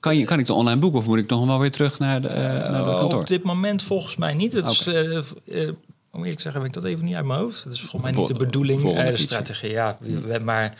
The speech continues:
Speaker 2: dat is een kleine moeite om dat, eh, toe te gaan voegen natuurlijk,
Speaker 1: Ja.
Speaker 2: om een koppeling te maken met uiteindelijk het systeem. Maar dit is meer een initiatief, eh, een digitale brochure zoals je hem vroeger als boek kent.
Speaker 1: Ja.
Speaker 2: Eh, eh, en om dat nu digitaal ook, eh,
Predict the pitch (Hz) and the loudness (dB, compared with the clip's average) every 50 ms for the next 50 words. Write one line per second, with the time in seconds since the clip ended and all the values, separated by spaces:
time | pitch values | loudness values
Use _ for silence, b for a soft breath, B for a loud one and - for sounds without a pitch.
0 | B B B B B B B B 123 120 107 117 131 127 135 123 123 120 123 120 | B B B B B B B B -2 0 0 0 0 2 2 2 4 2 2 2
1 | 117 117 113 110 120 113 113 110 113 107 - - 110 107 101 - 117 113 - 107 | 2 0 0 0 -2 -2 0 0 -2 -2 -2 -2 -4 -4 -2 -4 -4 -4 -4 -6
2 | - 101 95 - 110 95 - - 95 95 - - 98 113 - - 104 98 98 - | -6 -6 -8 -8 -10 -12 -10 -12 -12 -8 -2 0 0 0 0 -2 -6 -8 -4 -6
3 | 117 - - 110 101 98 - 107 101 98 95 92 95 - - 104 101 98 98 107 | -6 -6 -6 -8 -8 -8 -8 -8 -10 -10 -12 -12 -14 -16 -14 -14 -14 -14 -16 -16
4 | - 101 98 104 107 - - - 113 - - - - - - _ _ _ - 117 | -14 -14 -14 -14 -12 -12 -12 -10 -8 -8 -8 -8 -10 -12 -14 _ _ _ -6 -2
5 | 113 135 135 131 123 120 127 127 127 127 120 123 127 123 131 123 - 131 127 - | 0 0 0 0 0 -2 0 0 0 2 2 0 0 0 -2 -2 -2 -4 -2 -2
6 | 151 160 156 160 - - - - 117 110 - - 127 110 104 123 117 - - - | 0 -2 0 -2 -6 -10 -8 -8 -8 -8 -6 -8 -8 -8 -6 -6 -8 -6 -4 -2
7 | 120 113 113 98 - 113 110 - - 147 143 139 135 127 127 120 117 110 - - | 0 0 0 -2 -4 -6 -6 -4 -4 -2 -2 -2 0 0 0 0 -2 -2 -4 -4
8 | 104 - 135 135 127 - 113 107 98 - 101 143 175 180 - 151 139 139 143 - | -8 -6 -4 -6 -6 -4 -6 -8 -8 -6 -4 -4 -4 -2 -2 -4 -4 -4 -6 -8
9 | - B B B B 135 139 - - - - _ _ 110 101 98 95 95 95 98 | -10 B B B B 2 2 2 0 -6 -16 _ _ -16 -14 -14 -14 -16 -18 -20
10 | - _ - _ _ _ _ _ _ _ _ - 170 175 175 - - 110 110 - | -20 _ -20 _ _ _ _ _ _ _ _ -12 -8 -8 -6 -6 -6 -8 -8 -8
11 | - - 110 110 107 - - 101 95 95 92 92 92 110 110 113 110 - 107 - | -8 -8 -8 -8 -8 -10 -10 -10 -10 -10 -12 -10 -10 -10 -8 -8 -6 -6 -6 -6
12 | 92 90 92 104 104 - - - - 98 | -8 -10 -10 -10 -10 -10 -12 -18 -20 -20